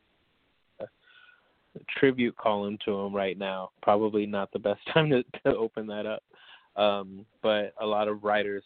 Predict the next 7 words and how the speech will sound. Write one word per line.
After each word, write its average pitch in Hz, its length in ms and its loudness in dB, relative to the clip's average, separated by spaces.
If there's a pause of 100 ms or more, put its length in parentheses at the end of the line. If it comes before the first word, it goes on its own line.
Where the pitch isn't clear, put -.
(140)
from 95 540 -4 (380)
the 107 80 2
past 104 360 4 (100)
and 98 180 -6
currently, 95 640 -6 (260)
um, 90 320 -4
each 104 180 0